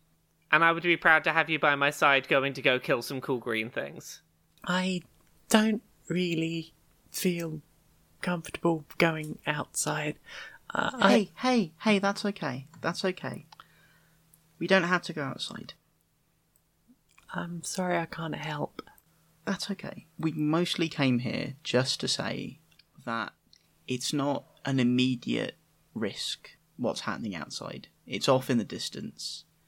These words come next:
Speaker 3: It's not something that's gonna be happening right away. How would you feel if maybe over time we got to know each other a little bit better? And maybe if we get to know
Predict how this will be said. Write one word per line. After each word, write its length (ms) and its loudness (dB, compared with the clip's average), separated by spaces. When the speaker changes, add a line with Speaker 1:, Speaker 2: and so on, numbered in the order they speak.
Speaker 3:
It's 200 -2
not 160 2
something 240 4
that's 140 -4
gonna 160 2
be 300 -2
happening 520 2
right 180 -2
away. 420 -8
How 300 -2
would 160 -2
you 100 -2
feel 580 -2
if 760 2
maybe 380 2
over 200 2
time 560 -2
we 160 0
got 180 2
to 100 0
know 140 4
each 160 -2
other 240 -2
a 20 -6
little 140 -6
bit 140 -8
better? 400 -10
And 460 4
maybe 400 4
if 100 -2
we 60 2
get 180 2
to 80 -4
know 300 6